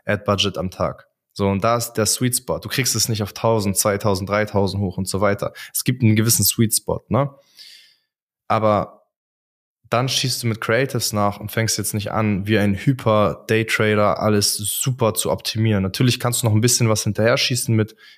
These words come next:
L L As und C B Os, aber du wirst sehr schnell feststellen, das ist nicht der größte Hebel. Deswegen der größte Hebel ist eher,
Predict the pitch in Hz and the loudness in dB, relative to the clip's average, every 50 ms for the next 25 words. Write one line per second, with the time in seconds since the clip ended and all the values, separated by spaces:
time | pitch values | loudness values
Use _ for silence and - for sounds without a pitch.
0 | _ _ - 113 113 110 110 104 113 110 107 - - - - 104 98 95 87 - | _ _ 0 2 4 4 4 4 4 2 2 2 0 0 0 2 2 2 0 -2
1 | _ - - - 120 110 107 104 107 107 107 104 - - - 101 98 101 98 98 | _ -4 0 2 4 4 6 6 6 4 4 2 0 0 0 0 2 4 4 4
2 | 92 - - 104 98 113 117 113 - - - - 113 107 - - 107 95 - - | 2 0 -8 -2 0 0 2 0 0 -2 -2 -2 0 0 2 0 0 -2 0 0
3 | 101 - - - 101 101 98 95 95 - - - - - 107 104 101 - - - | 0 0 0 0 0 0 0 0 -2 -2 -2 -4 -2 2 2 2 2 2 -2 -8
4 | - _ _ - 101 95 - - - 98 92 90 - - 90 90 90 85 90 - | -16 _ _ 0 0 0 0 0 0 0 0 0 -2 -4 -2 -2 -2 -2 -4 -8
5 | - - - - - - - _ _ 110 - - 104 101 98 98 98 107 117 117 | -10 -12 -16 -20 -20 -20 -20 _ _ -2 0 2 2 2 2 2 2 2 2 2
6 | - - 110 107 110 104 101 98 98 - - - 107 107 107 107 - | 0 0 0 0 0 0 0 -2 -4 -4 -2 0 0 0 0 -2 -6